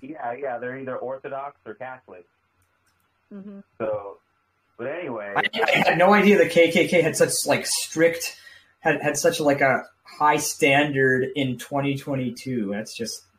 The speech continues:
Speaker 3: amazing to
Speaker 1: I did,
Speaker 3: me.
Speaker 1: I did that around twenty eighteen.
Speaker 3: Oh, okay, four years ago. I didn't realize four years ago they had such a, like,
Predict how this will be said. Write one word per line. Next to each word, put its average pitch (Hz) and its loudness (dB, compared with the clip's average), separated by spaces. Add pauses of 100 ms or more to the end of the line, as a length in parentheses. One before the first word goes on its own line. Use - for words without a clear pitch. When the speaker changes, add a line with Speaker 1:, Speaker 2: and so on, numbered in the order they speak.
Speaker 3:
amazing 110 -4
to - -4
Speaker 1:
I - -6
did, 202 -4
Speaker 3:
me. 185 -4
Speaker 1:
I - -6
did 175 -8
that 170 -6
around 131 -10
twenty 135 -10
eighteen. 117 -14 (540)
Speaker 3:
Oh, 180 8
okay, 196 4
four 233 8
years 185 6
ago. 135 0
I 135 4
didn't 165 4
realize 165 6
four 160 4
years 151 4
ago 135 4
they 127 0
had 151 2
such 208 4
a, 247 12
like, 190 4